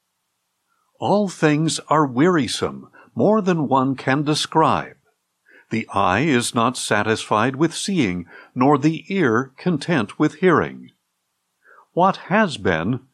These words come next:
will be again, and what has been done will be done again. There is nothing new under the sun. Is there a case where one can say,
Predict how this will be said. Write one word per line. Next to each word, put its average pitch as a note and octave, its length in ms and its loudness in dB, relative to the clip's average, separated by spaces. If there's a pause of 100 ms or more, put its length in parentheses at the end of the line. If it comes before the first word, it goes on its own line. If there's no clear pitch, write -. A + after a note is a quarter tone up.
(120)
will E3 200 4
be B2 220 2
again, C3+ 600 0 (500)
and G#2+ 220 -2
what G#2+ 160 2
has G#2+ 180 2
been F2+ 300 -2
done D#3+ 440 0 (220)
will D#3+ 180 4
be D#3 200 0
done C3+ 340 0
again. F2 460 -4 (680)
There F#3+ 200 -2
is F3 260 -4
nothing D3 580 0
new G#2 480 2
under B2 320 0
the B2 140 -2
sun. D#2+ 560 -2 (1200)
Is F#3+ 220 0
there G3+ 240 2
a D#3 80 -2
case G2 520 -4
where G2 200 2
one G#2+ 340 0
can A2+ 220 -2
say, G2 480 0